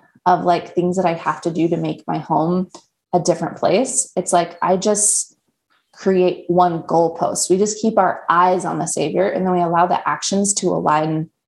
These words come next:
themselves. And so if we're really busy one day or really slow one day, it doesn't really matter. If we're reading one scripture or no scriptures, or, like, having an hour-long discussion on the scriptures, it doesn't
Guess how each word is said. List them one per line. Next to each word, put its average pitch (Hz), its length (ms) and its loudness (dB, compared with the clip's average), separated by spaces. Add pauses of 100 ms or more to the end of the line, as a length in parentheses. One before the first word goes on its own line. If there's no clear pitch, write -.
themselves. - 680 0
And 175 140 -4
so 170 160 2
if 165 100 -4
we're 165 100 -2
really 175 260 2
busy 170 280 -2
one 202 240 -2
day 220 140 2
or 208 200 0
really 170 240 0
slow 165 600 0
one 175 180 0
day, 175 180 0
it - 100 -4
doesn't 170 320 -4
really 165 320 0
matter. 156 480 -2 (300)
If 170 200 -4
we're 175 400 4
reading 185 640 0 (240)
one 185 320 2
scripture 208 480 0
or 165 180 0
no 170 200 4
scriptures, 190 760 -2 (220)
or, 175 260 4
like, 160 220 -2
having 180 280 2
an 175 140 -2
hour-long 175 420 2
discussion 214 760 -2
on 208 120 -2
the 208 80 -2
scriptures, 220 520 -2
it 185 200 -4
doesn't 185 280 0